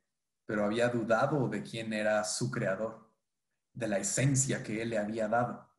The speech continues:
No manches, ¿qué le pasa a Adán? Ah, cállate, tú y yo lo hemos hecho. Tú y yo hemos dudado, tú y yo no hemos sabido esperar, no hemos sabido cuidar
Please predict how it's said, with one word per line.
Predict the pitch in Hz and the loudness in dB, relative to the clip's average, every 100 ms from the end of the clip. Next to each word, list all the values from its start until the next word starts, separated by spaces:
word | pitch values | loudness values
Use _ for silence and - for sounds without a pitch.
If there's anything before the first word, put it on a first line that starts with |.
| - _ _ _ _ - | -20 _ _ _ _ -6
No | |
manches, | 117 110 117 - | -4 -4 -4 -2
¿qué | 120 | 0
le | 113 | 0
pasa | 113 104 113 | 2 0 2
a | 101 | 2
Adán? | 101 101 101 - - | 2 0 -4 -12 -6
Ah, | 104 104 104 | -2 0 0
cállate, | 110 104 98 98 | 0 0 -2 -6
tú | 92 117 | -6 -2
y | 107 | 0
yo | 104 | 0
lo | 107 98 | -2 -4
hemos | 101 98 | -4 -8
hecho. | 95 - - _ _ _ _ _ _ - | -10 -14 -20 _ _ _ _ _ _ -4
Tú | 123 | 0
y | 117 | 2
yo | 110 120 127 | 2 2 2
hemos | 113 113 107 | 2 -4 -4
dudado, | 104 107 107 - | -2 -2 -2 -4
tú | 123 | -2
y | 117 | 0
yo | 120 123 | 2 2
no | 120 | 2
hemos | 120 117 | 2 0
sabido | - 101 110 113 120 | 0 -2 -2 -4 -2
esperar, | 110 - 104 104 104 - - - | -2 -2 -2 0 0 -4 -20 -6
no | 127 | 2
hemos | 123 127 | 6 6
sabido | 117 117 123 123 | 6 4 4 4
cuidar | - 120 107 120 135 160 165 - | 4 2 6 4 4 2 0 -2